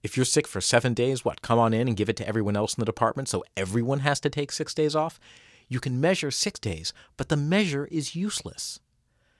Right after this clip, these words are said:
Right? We also make up measurements that mean nothing, and then we try to manage those. <clears throat> Let's rank our employees. Then we can fire the bottom ten percent. Now, this sounds easy. This isn't easy. Sadly, however, it is a much publicized Jack Welch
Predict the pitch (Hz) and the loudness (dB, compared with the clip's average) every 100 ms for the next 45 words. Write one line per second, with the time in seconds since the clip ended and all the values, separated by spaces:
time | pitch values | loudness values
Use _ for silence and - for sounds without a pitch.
0 | _ _ _ _ _ - - - _ _ | _ _ _ _ _ -20 -18 -20 _ _
1 | - 127 196 - 190 110 - 95 101 107 | 4 6 6 4 2 2 0 -2 -2 -2
2 | 98 104 98 113 104 123 151 123 143 - | -2 -4 -6 -6 -2 0 2 2 0 0
3 | 87 92 101 101 - 110 107 101 98 98 | -4 -2 -4 -4 0 0 2 0 -2 -4
4 | 151 120 - - _ - _ _ _ - | -4 -6 -8 -16 _ -20 _ _ _ -2
5 | 143 82 - - - 101 147 - 92 92 | -2 -2 -10 -16 -2 0 0 -2 -2 -2
6 | - 107 107 - 151 107 71 58 - - | -2 -2 0 4 4 4 -2 -8 -10 -10
7 | - 170 143 90 85 - 180 240 131 156 | 2 4 4 -2 -6 -4 -4 0 0 0
8 | 135 110 147 104 117 98 113 139 - 214 | 0 0 0 -2 -4 -6 -4 -4 -4 -4
9 | - - _ _ _ _ _ 110 110 165 | -6 -14 _ _ _ _ _ -2 0 0
10 | - 98 104 95 82 85 90 _ - - | 2 0 0 -2 -4 -6 -8 _ -6 -4
11 | - 95 85 - 76 - - _ _ _ | -2 -2 -2 -8 -14 -16 -20 _ _ _
12 | - 113 120 98 87 85 85 85 98 90 | 2 4 4 2 0 -2 -2 -2 -2 -2
13 | 90 98 - 101 95 92 90 87 87 95 | -2 -4 -2 -4 -2 -4 -4 -4 -4 -4
14 | 87 90 92 - | -4 -4 -4 -4